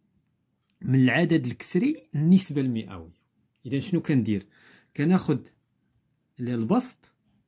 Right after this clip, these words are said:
وأضربه في مائة وأقسم على المقام.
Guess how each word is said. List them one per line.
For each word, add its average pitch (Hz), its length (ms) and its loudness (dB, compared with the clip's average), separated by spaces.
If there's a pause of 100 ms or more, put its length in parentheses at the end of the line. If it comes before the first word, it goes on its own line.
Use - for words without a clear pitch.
(140)
وأضربه 143 800 2
في 117 240 -4
مائة 107 500 -6 (920)
وأقسم 156 640 -4
على 127 260 -4
المقام. 98 440 -6